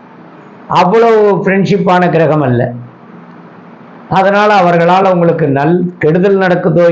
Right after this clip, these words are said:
இல்லையோ, நல்லது நிறையா நடக்கும். இதை மட்டும் வச்சுக்கணும். படிக்கக்கூடியவர்களுக்கு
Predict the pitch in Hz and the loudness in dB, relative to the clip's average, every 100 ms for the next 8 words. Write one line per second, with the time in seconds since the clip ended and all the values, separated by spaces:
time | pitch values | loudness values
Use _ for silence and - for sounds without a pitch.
0 | 147 135 135 156 - - - - - - | 0 -2 0 -2 -4 -16 -20 -20 -20 -6
1 | 151 165 190 180 175 135 139 135 120 123 | -2 0 0 0 0 0 -2 -2 -4 -6
2 | 127 147 - - - - - - - 156 | -8 -12 -14 -20 -20 -20 -20 -20 -10 -2
3 | 156 151 143 123 127 107 - - - - | -2 0 -2 -2 -4 -6 -8 -10 -20 -20
4 | - - 906 - - - - - - - | -20 -20 -20 -20 -20 -20 -20 -20 -20 -20
5 | - - - - - - - - 135 156 | -20 -20 -20 -20 -20 -20 -20 -8 -2 0
6 | 190 196 185 180 170 170 - | 0 0 0 2 2 0 0